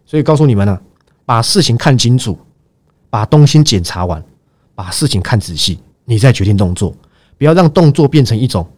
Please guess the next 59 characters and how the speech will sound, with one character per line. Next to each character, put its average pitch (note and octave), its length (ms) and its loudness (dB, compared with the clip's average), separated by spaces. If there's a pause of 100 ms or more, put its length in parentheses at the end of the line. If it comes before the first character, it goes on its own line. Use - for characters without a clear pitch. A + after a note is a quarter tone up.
很 G#2+ 220 -2
随 G#2+ 260 -2
意、 B2+ 280 -2
很 G#2+ 200 0
鲁 G#2+ 200 2
莽 A2+ 160 4
的 F2+ 80 -4
行 F2+ 220 -4
为， E2+ 180 -6 (640)
就 C#3 100 2
像 B2+ 180 0
我 G2+ 60 -2
那 A2 160 -2
个 F#2+ 240 -4
助 A2 160 -6
理 E2 100 -6
一 E2 60 -8
样。 F2 160 -6 (540)
哇， C3 140 2
下 D3 160 2
车， A#2+ 180 -2
可 A#2+ 100 -4
是 A2+ 80 0
我 B2+ 140 4
已 - 20 -8
经 A2 80 -2
到 A2 140 0
公 F#2+ 160 -4
司 - 160 -10
了， E2+ 140 -10 (320)
他 B2+ 100 -4
才 A#2 100 0
准 G2 160 -2
备 G2+ 80 -2
要 G2 80 0
上 F2+ 200 -6
车。 D2+ 200 -12 (840)
我 G#2+ 80 -6
们 A#2+ 100 0
前 B2 160 0
后 C#3 100 2
可 A#2 120 -4
能 G2+ 80 -2
差 A#2 160 0
了 G#2+ 40 0
十 - 140 -4
几 F2+ 100 -6
分 F2+ 160 -4
钟 E2+ 200 -4
啊， - 180 -16 (640)
对 G2 100 -6
不 F2 80 -2
对？ E2 100 -14 (1000)
所 A2 100 -8
以 - 20 0
要 G#2+ 80 0
记 G#2 140 -2
得 F2 160 -2
啊， D#2+ 100 -8